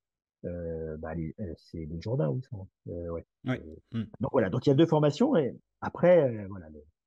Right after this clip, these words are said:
Speaker 1: c'est des choses qui vont faire gagner du temps aux, aux, enfin, aux entreprises comme Sifa, comme Canada, comme Victoire, ou comme tous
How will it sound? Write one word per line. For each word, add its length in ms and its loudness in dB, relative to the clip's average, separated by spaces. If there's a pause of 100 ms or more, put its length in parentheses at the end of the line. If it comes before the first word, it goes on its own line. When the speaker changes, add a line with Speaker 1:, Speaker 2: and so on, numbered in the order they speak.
(320)
Speaker 1:
c'est 300 -2
des 140 0
choses 240 4
qui 120 -6
vont 340 -4 (240)
faire 160 6
gagner 240 4
du 240 -2
temps 360 -2
aux, 140 -8 (180)
aux, 420 -2
enfin, 200 -10
aux 180 -10
entreprises 520 -10 (120)
comme 160 -10
Sifa, 580 -8 (140)
comme 160 -12
Canada, 500 -8
comme 140 -12
Victoire, 340 -10
ou 60 -10
comme 220 -10
tous 260 -8